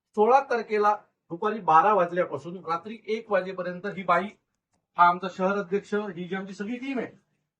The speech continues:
ही तिथे रात्री एक वाजेपर्यंत थांबली, भांडली आणि रात्री एक वाजता त्या मुलीच्या बद्दलचा जो गुन्हा आहे तो नोंदवायची प्रक्रिया सुरू झाली. तिथेच ही बाई थांबली नाही, त्या गुन्हा दाखल झाल्याच्या नंतर तो अरेस्ट व्हावा,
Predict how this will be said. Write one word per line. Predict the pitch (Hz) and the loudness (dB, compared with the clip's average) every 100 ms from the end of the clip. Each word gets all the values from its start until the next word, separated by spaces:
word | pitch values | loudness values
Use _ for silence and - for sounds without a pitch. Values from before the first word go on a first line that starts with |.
| 202 | -12
ही | |
तिथे | 208 208 208 220 247 240 _ _ _ _ _ | -8 -6 2 2 2 -4 _ _ _ _ _
रात्री | 165 170 226 202 | -4 -4 -2 2
एक | 254 233 | 2 2
वाजेपर्यंत | 226 202 190 175 | 0 0 -4 -6
थांबली, | 180 151 135 - _ _ _ _ _ _ _ 127 | -6 -6 -6 -12 _ _ _ _ _ _ _ -4
भांडली | 151 196 233 226 - _ _ _ | 0 2 2 0 -2 _ _ _
आणि | 156 185 240 | -8 -6 -4
रात्री | 170 135 190 190 | -6 -6 -6 -2
एक | 214 214 | -2 -2
वाजता | 160 - 170 208 | -6 -4 -6 -4
त्या | - 160 | -6 -6
मुलीच्या | 160 151 151 156 | -8 -10 -8 -6
बद्दलचा | 147 151 156 | -4 -4 -6
जो | 151 | -6
गुन्हा | 156 123 156 | -8 -4 -6
आहे | 101 - _ _ _ | -6 -12 _ _ _
तो | 190 | -6
नोंदवायची | 180 147 156 156 151 220 | -4 -4 -2 -2 -2 -6
प्रक्रिया | 147 - 156 190 | -8 -8 -4 -4
सुरू | - - 147 | -4 -8 -6
झाली. | 131 107 98 _ _ _ _ _ - | -4 -4 -6 _ _ _ _ _ -6
तिथेच | 214 269 196 | 0 0 2
ही | |
बाई | 240 233 | 2 2
थांबली | 226 190 202 190 | 2 0 2 0
नाही, | 180 - - | -2 -8 -8
त्या | 170 | -8
गुन्हा | 151 170 208 | -4 -2 0
दाखल | 202 202 214 | 2 2 2
झाल्याच्या | 185 190 202 214 | 2 2 0 0
नंतर | 196 190 220 226 | 0 0 0 -2
तो | - _ _ 214 - | -6 _ _ -6 0
अरेस्ट | 170 226 214 | 2 2 2
व्हावा, | 208 208 220 | 0 2 0